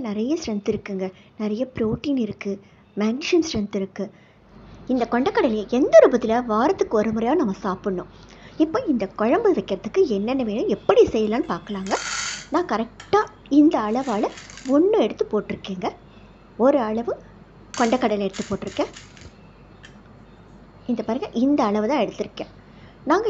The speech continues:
ஏறக்குறைய ஒரு நாலு பேர் சாப்பிட்ற அளவுக்கு எடுத்திருக்கேங்க. இதை நல்லா வாஷ் பண்ணி ஒரு எட்டு மணி நேரம் ஊற வச்சிடணும். நம்ம நைட்டு ஊற வச்சுட்டு காலையில நம்ம இதை வேக வைக்கலாம். குக்கர்ல வச்சு ஒரு ஆறு விசில் வச்சோம்னா நமக்கு சாஃப்டா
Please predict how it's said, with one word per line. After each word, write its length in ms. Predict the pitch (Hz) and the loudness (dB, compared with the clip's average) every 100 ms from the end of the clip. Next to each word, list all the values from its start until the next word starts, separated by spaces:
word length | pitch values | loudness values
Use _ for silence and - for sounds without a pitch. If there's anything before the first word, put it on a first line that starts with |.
| 262 | 2
ஏறக்குறைய 340 | 214 214 240 381 | 2 0 2 2
ஒரு 80 | 302 220 | 2 0
நாலு 220 | 208 226 | -2 0
பேர் 140 | 269 311 | -2 -2
சாப்பிட்ற 340 | 226 196 214 190 | -2 -4 -4 -2
அளவுக்கு 240 | 196 214 | -2 -4
எடுத்திருக்கேங்க. 500 | 196 - - 185 175 240 - - - 226 | -6 -8 -8 -8 -8 -10 -12 -20 -4 0
இதை 120 | 226 214 | 0 0
நல்லா 380 | 214 254 440 494 254 | -2 2 4 2 2
வாஷ் 260 | 208 302 - 214 | 2 2 2 -2
பண்ணி 240 | 190 233 - - 226 | -2 -4 -6 2 4
ஒரு 80 | 208 220 | 4 2
எட்டு 240 | 226 554 466 | 6 6 6
மணி 160 | 233 196 | 4 0
நேரம் 260 | 202 392 571 - | 0 0 -2 2
ஊற 180 | 247 233 | 4 4
வச்சிடணும். 400 | 185 - 196 - - - - - 254 | 2 -6 -8 -10 -18 -20 -14 0 2
நம்ம 160 | 262 233 | 2 2
நைட்டு 380 | 320 - 571 302 | 0 4 6 6
ஊற 160 | 262 - 208 | 6 2 0
வச்சுட்டு 320 | - - 190 - - - 254 | -6 -2 -2 -4 -18 0 6
காலையில 520 | 262 381 381 359 587 294 | 8 8 6 8 8 8
நம்ம 200 | 202 - - - 277 | 2 -4 -8 2 6
இதை 100 | 240 220 | 6 6
வேக 180 | 233 220 | 2 2
வைக்கலாம். 340 | 185 - 202 - - - - - - - 320 | 0 -4 -10 -10 -20 -20 -20 -20 -20 0 2
குக்கர்ல 380 | - 554 381 - | 6 6 6 4
வச்சு 220 | - 269 262 - - | 2 2 0 -6 2
ஒரு 100 | 240 220 226 | 4 6 8
ஆறு 260 | 247 311 359 240 | 10 10 8 6
விசில் 240 | 233 339 | 6 6
வச்சோம்னா 340 | 233 214 233 254 | 4 0 0 0
நமக்கு 220 | 208 202 - | -2 -6 -2
சாஃப்டா 520 | 247 269 311 320 - | 0 4 4 4 0